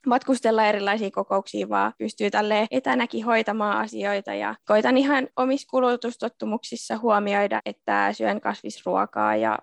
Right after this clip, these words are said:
en tee mitään semmosia tarpeettomia hankintoja. Et jos mietin jotain ostoksia, niin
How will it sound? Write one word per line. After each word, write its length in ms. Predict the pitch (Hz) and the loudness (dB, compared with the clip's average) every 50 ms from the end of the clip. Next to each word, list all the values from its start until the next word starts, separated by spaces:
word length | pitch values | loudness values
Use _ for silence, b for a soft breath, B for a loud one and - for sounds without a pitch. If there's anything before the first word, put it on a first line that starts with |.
| _ - | _ -4
en 140 | - 208 208 | -2 -2 0
tee 140 | 202 214 214 | 2 2 2
mitään 300 | 214 202 208 196 196 214 | 0 0 -2 -2 -2 -2
semmosia 380 | 208 208 202 208 - 196 208 214 | -2 -6 -10 -10 -10 -8 -8 -4
tarpeettomia 760 | - 170 - - - 208 220 - - 269 277 294 294 285 | -4 -4 -4 -2 -2 -4 -4 -4 -2 0 2 2 2 2
hankintoja. 600 | 247 240 240 240 240 240 247 240 233 240 233 226 220 | 2 0 -2 -2 -2 -4 -6 -4 -2 0 0 0 0
Et 100 | 226 - _ - | -2 -4 _ -10
jos 280 | - 202 208 214 - 226 | -6 -6 -6 -4 -4 -2
mietin 360 | 214 220 214 233 233 220 208 | 0 2 2 2 2 2 0
jotain 340 | 208 214 214 208 208 202 220 | 0 0 2 2 0 0 0
ostoksia, 500 | 220 214 - 214 - - - 202 196 196 | -2 -4 -6 -10 -10 -6 -2 -2 -2 0
niin 160 | 196 196 220 | -2 -4 -8